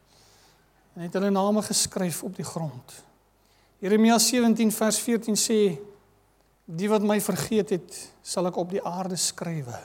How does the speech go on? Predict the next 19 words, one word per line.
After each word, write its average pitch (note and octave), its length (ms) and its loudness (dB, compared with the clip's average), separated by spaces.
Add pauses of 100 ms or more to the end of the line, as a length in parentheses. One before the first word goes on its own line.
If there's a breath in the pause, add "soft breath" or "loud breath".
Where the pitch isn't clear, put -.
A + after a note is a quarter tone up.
(1800)
Die F#3 300 0
Jode, F3+ 480 6
die D#3+ 120 -4
Fariseërs G3+ 680 0
het D#3+ 160 -8
God G3 300 -6
vergeet. - 680 -10 (2000)
En D#3+ 160 -8
Jesus F#3 320 -4
het F#3 120 -8
gesê, E3 340 -8
"Tel F3 220 -10
die F3 100 -6
eerste D#3+ 280 -6
klip - 260 -14
op D3 160 -16
en C#3 160 -10
gooi C3+ 260 -14
haar." - 260 -20